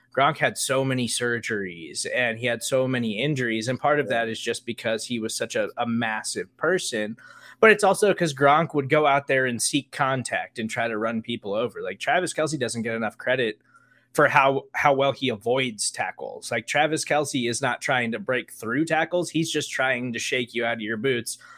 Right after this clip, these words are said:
Speaker 1: and run upfield for twenty more yards. And he's really, really good at it. Like,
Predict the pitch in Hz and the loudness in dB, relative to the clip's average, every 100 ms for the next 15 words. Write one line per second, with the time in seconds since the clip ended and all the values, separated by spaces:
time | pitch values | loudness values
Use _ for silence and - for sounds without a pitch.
0 | - 135 131 135 131 117 - 180 175 135 | -2 0 4 4 4 0 -4 2 4 2
1 | - 117 - 117 101 113 107 101 101 113 | -4 -6 -2 -2 -2 -2 -2 -2 0 0
2 | 123 123 143 165 160 123 160 139 151 139 | -2 -2 0 0 -2 -2 0 0 -2 -2
3 | 120 151 131 87 98 - 123 123 - | 0 0 0 -4 -8 -6 -2 -4 -6